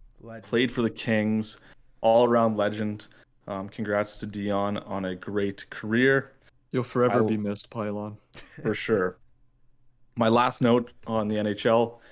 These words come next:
Speaker 2: Jim Benning is indefinitely on the hot seat as the Canucks are struggling big time. I mean, I said it, I think, in our first couple episodes. I didn't have high expectations for the Canucks.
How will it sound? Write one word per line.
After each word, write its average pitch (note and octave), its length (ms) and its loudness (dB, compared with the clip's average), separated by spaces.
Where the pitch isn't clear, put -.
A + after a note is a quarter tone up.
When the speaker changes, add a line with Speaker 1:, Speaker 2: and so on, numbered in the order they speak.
Speaker 2:
Jim C#3+ 240 4
Benning C3 480 2
is G#2+ 320 -4
indefinitely C3+ 840 -2
on A#2 120 0
the A2 80 2
hot A2 260 2
seat A2 220 0
as G2+ 140 -2
the G#2 80 -4
Canucks A2+ 400 -4
are A2 60 -2
struggling G#2+ 760 -2
big A2+ 280 -2
time. F#2 420 -6
I G#2 120 -2
mean, G#2 340 0
I B2+ 180 2
said B2+ 280 4
it, - 420 0
I A#2 40 -8
think, A2 300 -4
in G#2+ 80 0
our G2 120 0
first A2 380 -2
couple A2 300 0
episodes. G#2 400 -2
I G2+ 100 -4
didn't G#2+ 380 0
have G#2 280 0
high G#2 200 2
expectations G#2+ 760 -2
for - 120 -6
the G#2+ 80 0
Canucks. G#2+ 420 -4